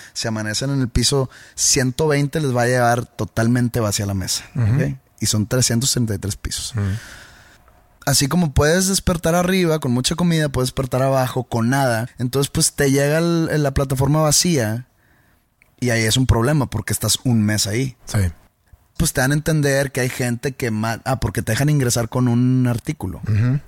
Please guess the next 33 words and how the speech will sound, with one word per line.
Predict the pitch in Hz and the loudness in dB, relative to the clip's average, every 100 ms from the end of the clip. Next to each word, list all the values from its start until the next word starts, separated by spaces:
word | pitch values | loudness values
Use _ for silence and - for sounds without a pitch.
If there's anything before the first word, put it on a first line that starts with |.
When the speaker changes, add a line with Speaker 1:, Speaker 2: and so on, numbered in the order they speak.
| - | -14
Speaker 1:
O | |
sea, | - | -10
con | 98 98 | -4 -2
una | 107 | -2
cosa. | - 143 - 87 - - | -2 -2 -2 -4 -14 -12
Goreng | 107 120 117 139 131 - _ _ _ - | -4 -2 0 0 -2 -6 _ _ _ -6
escogió | - 110 - 113 120 123 | -4 -4 -2 0 2 2
el | 120 | 2
libro | 117 123 | 2 2
de | |
Don | 123 110 | 0 -2
Quijote | 107 143 139 92 107 | -2 -4 -4 -4 -2
Speaker 2:
Ujú. | 104 107 107 98 - - - - _ _ _ _ _ - | 0 2 2 0 -8 -20 -20 -20 _ _ _ _ _ -4
Speaker 1:
y | 117 | 0
el | 113 113 | 0 0
señor | 117 113 131 117 | 0 2 0 0
escogió | - 98 98 | -4 -6 -6
un | 101 - | -8 -8
cuchillo. | - 123 - 240 165 - - - - - - - - - - - | -8 -4 -2 0 0 -2 -4 -4 -10 -16 -20 -20 -20 -20 -20 -14
Entonces | - 127 135 | -4 -2 0
el | 147 | 0
señor, | 147 147 160 151 143 151 _ _ - | 0 0 2 0 0 -4 _ _ -8
te | 107 | -4
dan | 104 | -2
a | 127 | -2
entender | 139 160 156 156 151 151 _ | 0 2 4 2 2 -2 _
que | - 110 107 | -6 -4 -2
sobrevivía | - 110 113 113 117 127 | -2 0 0 0 0 0
tanto | - 160 160 139 120 117 139 _ _ _ _ | 0 0 0 0 -2 -2 -4 _ _ _ _
porque | 104 95 104 | -8 -8 -6
mataba | 104 98 104 107 120 127 | -6 -6 -4 -2 0 0
a | |
sus | 123 131 120 110 104 - | -2 -4 -4 -4 -6 -10